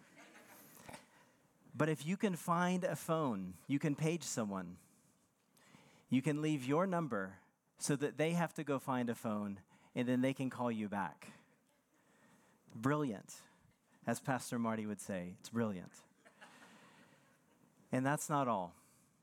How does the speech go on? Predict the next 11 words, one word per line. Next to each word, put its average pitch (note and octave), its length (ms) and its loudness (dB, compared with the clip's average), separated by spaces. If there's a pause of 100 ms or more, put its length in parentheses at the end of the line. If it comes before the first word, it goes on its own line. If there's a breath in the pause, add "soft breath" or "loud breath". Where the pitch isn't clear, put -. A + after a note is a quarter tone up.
(140)
They C3 140 2
even D#3+ 280 0
come D#3+ 240 2
in C#3+ 300 2 (1040 soft breath)
customizable D3 1000 2
colors G#2+ 680 -2 (200)
to B2+ 120 0
fit C#3+ 420 -2
your B2 240 0
own C#3+ 240 4
personality. F#2+ 840 -2